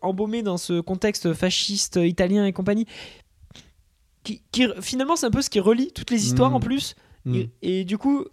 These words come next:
Speaker 1: euh, ça se tient et c'est pas trop en seconde zone comme on aurait, on avait pu critiquer dans Nightmare Alley où on te balance un contexte historique mais sans jamais le pousser au bout. Là, le contexte historique, je trouve qu'il raconte quelque chose.
Speaker 2: Mm.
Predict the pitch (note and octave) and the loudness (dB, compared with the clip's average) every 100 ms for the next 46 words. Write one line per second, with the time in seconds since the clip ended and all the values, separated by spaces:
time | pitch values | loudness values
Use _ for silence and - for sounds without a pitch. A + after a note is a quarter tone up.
0 | - - D3+ D#3 D#3 - A3 - B3 B3+ | -16 -6 -2 0 0 0 -2 0 0 0
1 | A#3 F#3 A#3+ - B3+ B3 A3 G3+ - G#3 | 0 0 0 2 4 4 4 -2 -2 -4
2 | G3+ G3+ A3+ A#3 G#3 F3+ F3 F3 F3 E3+ | -2 0 0 0 -4 -2 -2 -2 -2 0
3 | E3+ E3 E3+ E3+ F#3 G#3 E3+ - G3 E3+ | 0 -2 -4 -4 -6 -8 -8 -6 -4 -4
4 | E3+ F3 F#3 F#3+ G3+ G#3+ E3 - - - | -6 -4 -4 -2 -2 -2 -4 -10 -20 -12
5 | D#3 F3+ G3 G#3 F#3+ E3+ F#3 E3+ G3 F#3 | -4 -2 0 0 -2 -4 -4 -6 -6 -6
6 | - F#3+ G3 G3+ D3+ D#3 E3+ F#3 F3+ - | -2 0 0 -2 -6 -2 0 -2 -4 -2
7 | F#3 F#3 A3+ - - - - G3 G#3+ F#3 | 0 2 0 -2 -20 -20 -2 -2 -2 -4
8 | F#3+ - G3 F3+ - G3 G#3 - A3+ G#3 | -6 -4 -6 -6 -2 0 0 0 -4 0
9 | D3+ E3 A3+ G3+ F#3+ F#3+ G#3+ A3 - - | 0 0 -2 0 0 2 2 0 -6 -6
10 | A#2 | -4